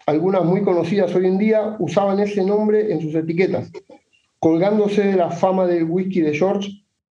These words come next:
y de la región del Valle de Livet. El rey, sabiendo que era ilegal, igualmente pide probar la gota del infame whisky Glenlivet.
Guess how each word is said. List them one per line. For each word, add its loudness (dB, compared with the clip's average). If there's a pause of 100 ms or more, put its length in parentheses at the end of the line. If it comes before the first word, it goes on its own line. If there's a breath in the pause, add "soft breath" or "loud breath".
(320)
y 0
de 2
la 0
región 0
del 0
Valle 0
de 2
Livet. 0 (920)
El 2
rey, 0
sabiendo 0
que 0
era 0
ilegal, 0 (760)
igualmente 0
pide 0
probar -2 (340 soft breath)
la -2
gota 0
del 2
infame 0
whisky -2
Glenlivet. -2